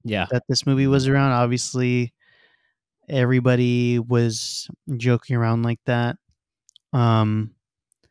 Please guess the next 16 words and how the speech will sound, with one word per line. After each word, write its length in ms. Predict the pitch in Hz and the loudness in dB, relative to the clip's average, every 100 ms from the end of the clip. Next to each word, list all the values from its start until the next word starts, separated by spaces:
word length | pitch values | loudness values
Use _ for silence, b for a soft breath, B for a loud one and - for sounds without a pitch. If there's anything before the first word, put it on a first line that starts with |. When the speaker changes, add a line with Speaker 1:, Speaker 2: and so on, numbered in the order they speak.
| _ _ _ _ _ 147 | _ _ _ _ _ -2
Speaker 2:
it 180 | 147 | -2
was 260 | 139 170 202 | 0 -2 -4
kinda 340 | - 156 165 | -4 -2 0
wild 400 | 143 113 123 143 | 0 -4 -8 -10
to 80 | - | -16
hear. 340 | 113 127 131 135 | -16 -10 -10 -4
I 120 | 120 | -4
haven't 220 | 160 185 | -2 -4
heard 200 | 151 160 | -2 -2
a 60 | 147 | -4
joke 440 | 107 - 113 - | -6 -4 -4 -2
like 200 | 123 123 | -2 0
that 320 | - 131 135 - _ _ _ - | 0 0 0 -4 _ _ _ -4
in 420 | 127 120 113 113 | 0 2 2 -2
a 100 | 104 | -4
while. 760 | 104 101 101 104 98 - - | -6 -4 -4 -4 -6 -10 -16